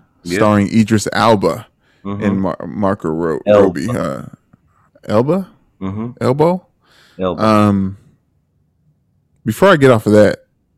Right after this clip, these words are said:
Speaker 2: or before I go to that and stay on Netflix, do you watch Lupin?
Speaker 1: I have watched it. They got new episodes? I watched, like, the first season or whatever.
Speaker 2: Yeah, second season's out. Um,
Speaker 1: Okay.
Speaker 2: I know. I'm, I'm in it. I'm in it now.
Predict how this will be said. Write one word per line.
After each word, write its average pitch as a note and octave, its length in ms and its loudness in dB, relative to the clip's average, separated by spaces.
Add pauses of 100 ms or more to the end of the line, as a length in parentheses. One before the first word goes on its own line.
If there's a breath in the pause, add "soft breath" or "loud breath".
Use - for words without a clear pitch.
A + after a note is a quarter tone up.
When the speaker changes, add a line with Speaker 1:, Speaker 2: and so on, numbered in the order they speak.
(1040)
Speaker 2:
or A2 140 0
before G#2 300 2
I G#2+ 160 2 (300)
go G#2+ 200 2
to G#2 140 -10
that G2+ 340 0
and G2+ 180 -8
stay G#2+ 140 0
on G2+ 100 2
Netflix, G2 420 -4
do G#2+ 80 -2
you B2+ 100 6
watch D#3+ 240 0
Lupin? D#3+ 340 -6 (1000 soft breath)
Speaker 1:
I G#2+ 140 2
have G2 160 4
watched F#2 380 -4
it. G2+ 120 -14 (1080)
They G#2+ 120 2
got G#2+ 140 4
new G#2 140 0
episodes? A2+ 440 -6 (960)
I G2 40 -6
watched, G#2 220 0
like, G2 160 -8
the - 80 -20
first F#2+ 260 -10
season F#2+ 300 -12
or F2 100 -14
whatever. F2 300 -14 (1000 soft breath)
Speaker 2:
Yeah, A#2 160 4
second D#3+ 280 2
season's C3+ 340 0
out. G#2+ 420 0
Um, G#2 460 -4
Speaker 1:
Okay. B2+ 220 -2
Speaker 2:
I A#2 160 0
know. G#2+ 320 2
I'm, A2 260 0
I'm G#2 200 0
in G2+ 160 0
it. G2+ 220 -8
I'm G#2 160 -4
in G#2 120 -2
it G2 100 -6
now. G2+ 380 -2